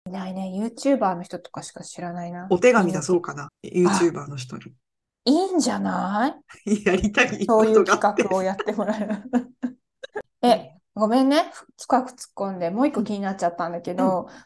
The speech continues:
Speaker 2: うん。
Speaker 1: まあ、一緒に寝っ転がれればいいのか、数分、数十分。
Speaker 2: うんうんうんうん。
Speaker 1: もしくは、
Speaker 2: うん。
Speaker 1: 一晩を共に過ごしたいのか、どっちなんですか？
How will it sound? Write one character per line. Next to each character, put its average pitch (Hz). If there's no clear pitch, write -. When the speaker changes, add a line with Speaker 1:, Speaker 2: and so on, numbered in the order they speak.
Speaker 2:
う 240
ん。 220
Speaker 1:
ま 214
あ、 202
一 208
緒 320
に 320
寝 254
っ -
転 392
が 359
れ 392
れ 349
ば 214
い 202
い -
の 180
か、 170
数 196
分、 180
数 190
十 180
分。 226
Speaker 2:
う -
ん 202
う -
ん 139
う -
ん 214
う -
ん。 -
Speaker 1:
も 226
し 180
く 196
は、 202
Speaker 2:
う 208
ん。 214
Speaker 1:
一 -
晩 269
を 175
共 202
に 196
過 196
ご 190
し -
た 196
い 175
の 165
か、 170
ど 196
っ -
ち -
な 175
ん 175
で 175
す -
か？ -